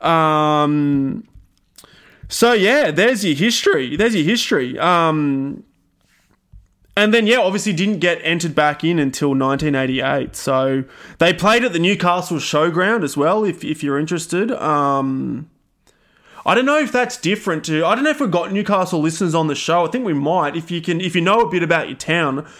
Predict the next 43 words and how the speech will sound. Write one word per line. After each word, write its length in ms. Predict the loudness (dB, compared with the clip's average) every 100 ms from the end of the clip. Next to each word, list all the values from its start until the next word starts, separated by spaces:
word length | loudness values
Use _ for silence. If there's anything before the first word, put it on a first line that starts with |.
| -20 _
please 280 | 0 0 0
let 160 | 0
me 100 | 0
know. 280 | 2 2 2
But 240 | 0 0
is 160 | -2 -2
the 80 | -2
Showground 500 | 0 0 2 0 -2
the 80 | -2
same? 300 | -2 -2 -2
It's 120 | -4
not 100 | -4
the 80 | -2
same 260 | -2 0
as 100 | -2
the 80 | -2
International 560 | -4 -2 -2 -2 -4 -6
Sports 400 | -4 -2 -2 -4
Ground 280 | -6 -4
that 80 | -4
they 120 | -4
used 240 | -4 -4 -6
to 60 | -10
play 300 | -6 -4 -2
at 260 | -4 -8 _ -20 -20 -6
when 140 | -2
they 160 | 0 -2
came 340 | -2 -2 0
in 160 | 0 -2
and 120 | -2
then 240 | 0 -2 -2
Marathon 500 | -2 -2 -2 -4 -4
came 260 | -4 -4
in 80 | -2
after 300 | -4 -4 -4
that. 360 | -4 -4 -6 _ -20 _ -20 -16 -2
Uh, 280 | 0 0
sadly, 480 | -2 0 2 2 2
I 80 | 2
don't 220 | 2 0
really 200 | -2 0
know 240 | 0 0 0
much 480 | -2 -4 -6 -10